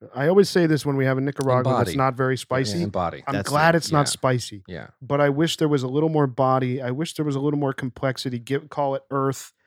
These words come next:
Speaker 1: call it sweetness, call it something coming in that's absent right now. But to your point, I think that the simplicity of this, the flavor in this blend right now,
Speaker 2: Mm-hmm.
Speaker 1: I think is very appropriate for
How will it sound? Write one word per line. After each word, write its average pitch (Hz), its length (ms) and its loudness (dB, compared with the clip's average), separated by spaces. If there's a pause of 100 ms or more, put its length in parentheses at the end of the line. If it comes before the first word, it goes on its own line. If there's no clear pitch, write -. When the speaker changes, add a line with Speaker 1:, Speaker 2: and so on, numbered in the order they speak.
(140)
Speaker 1:
call 143 240 0
it 131 100 -6
sweetness, 139 720 -4
call 143 220 0
it 135 80 -6 (100)
something 156 640 2 (280)
coming 151 280 2
in 175 340 2 (360)
that's 139 360 0
absent 143 480 -2
right 139 240 -4
now. 147 200 2
But 147 240 0 (280)
to 196 100 -2
your 202 140 4
point, 175 320 2
I 139 100 4
think 196 220 -4
that 151 160 2 (720)
the 135 200 -2
simplicity 156 800 0
of 135 220 2
this, 127 200 -2 (240)
the 139 160 -2
flavor 143 540 0
in 120 120 -2
this 123 120 -6
blend 131 380 -4
right 143 180 0
now, 151 260 -2
Speaker 2:
Mm-hmm. 117 320 -6 (200)
Speaker 1:
I 135 140 2
think 143 200 -2
is 127 140 -4
very 139 500 2 (120)
appropriate 131 540 0
for 120 280 -6